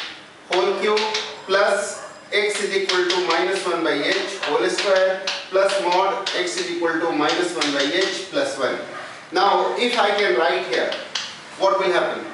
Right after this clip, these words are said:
Three plus two H square whole divided by H four, and here one more sign, sign minus theta is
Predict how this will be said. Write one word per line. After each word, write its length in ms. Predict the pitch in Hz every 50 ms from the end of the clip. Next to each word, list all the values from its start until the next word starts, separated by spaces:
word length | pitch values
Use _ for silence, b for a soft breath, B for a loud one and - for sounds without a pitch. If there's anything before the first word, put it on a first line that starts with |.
| - - - - - - - - - - - - - - -
Three 760 | - - 240 247 247 247 254 254 247 247 240 240 247 - - - - - - -
plus 460 | 208 208 214 214 214 220 220 - -
two 100 | 233 226
H 360 | 220 220 214 202 202 190 185
square 840 | 196 180 175 - - - 175 - - - 127 127 127 - - - - B B B B B B - -
whole 220 | 196 208 226 247
divided 760 | 240 - 208 202 190 175 170 170 170 180 180 202 196 - -
by 480 | - - - - - - - - - -
H 340 | - - 440 466 466 440 -
four, 360 | - - - - - - - - - - 147
and 240 | 160 170 170 170
here 260 | 185 202 214 214 202 196
one 240 | 202 208 214 208
more 400 | 208 214 214 220 220 220 - - -
sign, 580 | - - 190 185 190 190 190 185 185 - - -
sign 340 | - 185 185 185 214 220 202
minus 380 | 202 202 214 233 233 - -
theta 160 | 247 233 240
is 360 | 240 240 247 - - - -